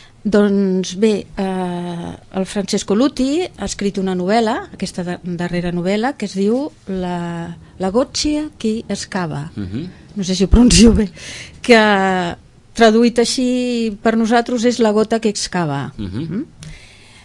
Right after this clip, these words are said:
Speaker 1: Bé, aquesta és una novel·la en la que l'autor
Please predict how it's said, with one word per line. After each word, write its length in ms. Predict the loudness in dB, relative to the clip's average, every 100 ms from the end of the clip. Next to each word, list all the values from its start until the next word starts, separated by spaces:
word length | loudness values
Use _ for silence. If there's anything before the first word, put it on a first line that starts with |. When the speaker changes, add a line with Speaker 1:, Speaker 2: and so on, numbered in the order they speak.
| 0
Speaker 1:
Bé, 200 | 0 2
aquesta 480 | 0 -2 -2 2 2
és 100 | 2
una 180 | 2 2
novel·la 540 | 2 0 0 0 0
en 60 | 0
la 80 | -2
que 120 | 0
l'autor 640 | 0 2 2 4 2 0